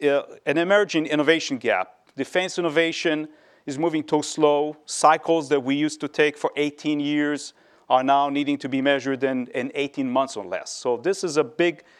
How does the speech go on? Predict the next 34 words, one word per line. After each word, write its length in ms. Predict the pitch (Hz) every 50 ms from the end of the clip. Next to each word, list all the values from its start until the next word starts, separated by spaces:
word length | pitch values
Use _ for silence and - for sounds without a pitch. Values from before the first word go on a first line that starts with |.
| _ - _ -
a 80 | 151 156
big 240 | 156 - 208 208 -
challenge 400 | - 185 165 160 156 147 131 -
that 140 | 135 113
we're 100 | 120 135
facing. 480 | 127 - - 117 107 - - - - - _ _ _ _ _ _ _ _ _ - - _ _ _
And 320 | - 139 151 160 170 156 139 _ _ _ _ _ _ _ -
when 300 | - 165 175 165 165 160
you 120 | 165 180
look 280 | 180 190 220 220 226 -
at 120 | 185 - -
what, 280 | 170 170 165 - - -
uh, 140 | 151 143
Steve 380 | 139 - - - 185 180 160 143
mentioned, 500 | 156 151 147 143 - 151 139 135 120 135
uh, 200 | 135 131 131 127
Do-, 100 | 123 139
uh, 400 | 135 - - - 123 117 120 120
Doctor 260 | 123 147 - - -
Carter 560 | - - 151 151 151 156 151 156 156 156 151
and, 180 | 139 127 131 135
and 140 | - 135 127
the 80 | 135 131
address, 340 | 120 120 147 175 170 165 -
D 120 | 208 226
O 100 | 233 196
D 120 | 160 202
is 160 | 190 175 143 156
really 220 | 175 165 160 147
looking 520 | 143 156 185 185 190 - 175 160 160 143 - - - _ _ _ _ -
at 140 | 147 143 -
Silicon 360 | - 180 180 170 - 165 147
Valley 380 | 127 135 151 156 160 160 151 139
to 240 | - - 160 151